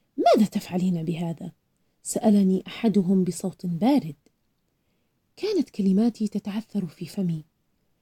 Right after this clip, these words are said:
لم يكن لدي أي تفسير مقنع، لأنني كنت فقط كاتبة أحاول الهروب من الواقع المرير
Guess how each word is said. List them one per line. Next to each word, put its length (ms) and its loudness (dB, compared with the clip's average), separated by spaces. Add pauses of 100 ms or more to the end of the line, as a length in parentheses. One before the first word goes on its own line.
(220)
لم 140 6
يكن 320 6
لدي 520 4
أي 320 4
تفسير 480 -2
مقنع، 500 -4 (640)
لأنني 420 4
كنت 300 -2
فقط 440 -2 (480)
كاتبة 680 -4 (960)
أحاول 420 4
الهروب 480 4
من 220 4
الواقع 440 0
المرير 680 2